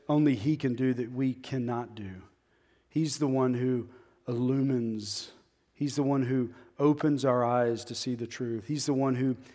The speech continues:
convicts of sins. He's the one who encourages. He's the one who blesses us with faith. Lord, to that end, we just invite your spirit to come. Father God, I also pray that you would be glorified in this service.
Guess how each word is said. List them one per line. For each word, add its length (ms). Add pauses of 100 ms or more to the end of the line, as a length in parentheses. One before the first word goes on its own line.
(120)
convicts 540
of 120
sins. 520
He's 220
the 60
one 200
who 160
encourages. 840 (240)
He's 260
the 80
one 180
who 220
blesses 600
us 220
with 140
faith. 500 (680)
Lord, 160
to 60
that 220
end, 320 (260)
we 120
just 240
invite 400
your 80
spirit 400
to 80
come. 380 (840)
Father 200
God, 160
I 40
also 280
pray 280
that 200
you 80
would 100
be 120
glorified 580
in 80
this 160
service. 500